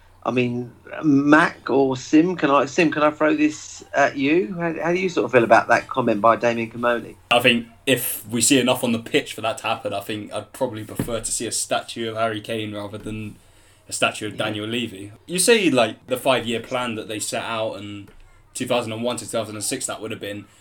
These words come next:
Speaker 2: I suppose, yeah, you could say, you could say that they did s-, achieve what they'd set out to do.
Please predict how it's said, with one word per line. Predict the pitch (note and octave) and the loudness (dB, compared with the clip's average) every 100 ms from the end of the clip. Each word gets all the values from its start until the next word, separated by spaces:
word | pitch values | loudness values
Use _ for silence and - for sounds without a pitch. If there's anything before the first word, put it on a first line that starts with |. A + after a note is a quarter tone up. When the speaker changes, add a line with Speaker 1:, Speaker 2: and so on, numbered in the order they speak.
| - | -4
Speaker 2:
I | C3 | -2
suppose, | D3 C3 F#3+ C#3 | 0 4 4 4
yeah, | C3+ E3+ | 4 4
you | C3 | 4
could | C3 B2+ | 0 -4
say, | - D#3 | -4 -2
you | C#3 | -4
could | C3+ A#3+ | -2 -2
say | - G#2 | 0 -2
that | G2 G#2 | -4 -8
they | A2+ | -6
did | D3+ D3 | -4 -4
s-, | - - - | -6 -10 -12
achieve | C3 - D3 B2+ A#2 | -10 -2 0 0 -2
what | B2 A#2 | -8 -8
they'd | A#2 | -6
set | - A2+ | -6 -4
out | D3+ - | -6 -8
to | B2 | -8
do. | D#3 A2+ | -4 -4